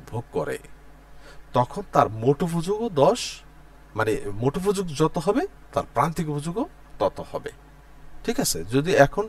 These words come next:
যদি একটা একক ভোগ করে সে দ-, দশ টাকার উপযোগ পায়, তাহলে এখানে মোট উপযোগ দশ এবং প্রান্তিক উপযোগও কত হবে? দশই হবে। ঠিক আছে? এখন তাহলে আমরা যে সূচির সাহায্যে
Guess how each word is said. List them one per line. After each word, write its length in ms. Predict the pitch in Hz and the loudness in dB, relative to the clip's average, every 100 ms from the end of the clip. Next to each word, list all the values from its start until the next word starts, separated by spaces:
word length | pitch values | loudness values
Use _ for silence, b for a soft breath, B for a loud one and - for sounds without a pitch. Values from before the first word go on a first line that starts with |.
| 202 | -4
যদি 120 | - | 2
একটা 320 | 135 135 185 | 4 4 4
একক 220 | 185 190 | 4 2
ভোগ 200 | 131 135 - | 2 2 2
করে 180 | 170 175 | -2 -2
সে 160 | 170 | -4
দ-, 180 | 147 123 B B B - | -2 -2 B B B -4
দশ 180 | 110 131 | 0 0
টাকার 240 | 151 147 139 | 2 2 2
উপযোগ 320 | 123 120 117 - | 0 -4 -6 0
পায়, 240 | 131 220 262 | 0 0 -2
তাহলে 140 | - 117 | 0 0
এখানে 200 | 127 123 | 0 0
মোট 200 | 123 147 | 0 0
উপযোগ 260 | 139 135 117 | 0 0 4
দশ 380 | 131 196 - - - B B B B - | 6 6 2 -10 -14 B B B B -10
এবং 220 | 87 104 131 | -4 -4 -2
প্রান্তিক 340 | - 135 147 151 | 2 2 2 0
উপযোগও 320 | 147 170 196 | -2 -4 -4
কত 240 | 196 196 | -2 -2
হবে? 180 | 196 226 349 - - | -2 -2 -4 -10 -16
দশই 380 | - 160 - - - | -8 -8 -8 -10 -12
হবে। 160 | - - - - - - - - - - - | -12 -14 -16 -18 -16 -14 -14 -16 -20 -20 -8
ঠিক 160 | - 196 | -2 0
আছে? 180 | 226 247 B B B B - | 0 -2 B B B B 0
এখন 240 | 165 262 254 | 0 0 -2
তাহলে 200 | 143 107 | -2 -2
আমরা 300 | 92 131 - - - - - - - - - - 90 | 2 2 2 -6 -20 -20 -20 -20 -20 -20 -20 -20 -6
যে 260 | 104 85 76 - | -4 -2 -6 -10
সূচির 380 | - 151 - 220 | -6 -4 -4 -2
সাহায্যে 600 | - 139 151 - 120 | -2 -2 -4 -2 -2